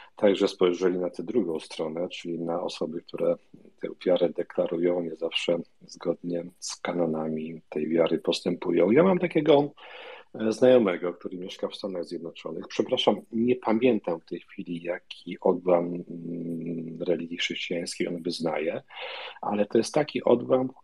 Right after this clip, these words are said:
którym oni nie mają kościoła, bo twierdzą, że nie potrzebują kościoła jako instytucji, nie potrzebują budynków, do których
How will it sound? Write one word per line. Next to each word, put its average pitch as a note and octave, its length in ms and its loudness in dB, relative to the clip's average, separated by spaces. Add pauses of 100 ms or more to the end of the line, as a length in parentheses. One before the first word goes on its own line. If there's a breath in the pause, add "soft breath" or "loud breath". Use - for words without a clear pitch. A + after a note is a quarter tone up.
(460)
którym B2 280 6
oni D3 220 -4
nie D#3+ 100 -4
mają E3 200 -2
kościoła, D#2 600 -2
bo G2 80 -14
twierdzą, C3+ 380 -4
że C#3 120 -6
nie D3+ 120 -2
potrzebują E3+ 580 0
kościoła - 480 2
jako F2 180 -2
instytucji, - 680 -8
nie G#2 100 -4
potrzebują A2+ 520 4
budynków, F#2+ 640 4
do F2+ 140 -10
których - 320 -6